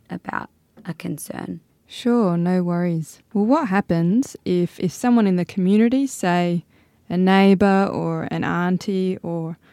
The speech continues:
Speaker 2: a doctor, was worried about a child,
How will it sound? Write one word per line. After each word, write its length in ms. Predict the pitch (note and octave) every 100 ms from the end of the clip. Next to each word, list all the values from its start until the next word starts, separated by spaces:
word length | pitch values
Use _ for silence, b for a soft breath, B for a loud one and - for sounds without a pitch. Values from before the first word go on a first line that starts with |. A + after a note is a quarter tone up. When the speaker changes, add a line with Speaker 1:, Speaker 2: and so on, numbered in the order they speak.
| b b F3+
Speaker 2:
a 60 |
doctor, 580 | F3 G3 - A#3+ C4+ D4
was 400 | A3+ F#3 F3+ - -
worried 400 | F#3+ G#3+ A3+ G#3+
about 400 | F#3 F3+ F3+ - -
a 80 |
child, 720 | E3 - G#3+ F3+ E3 C4+ F#4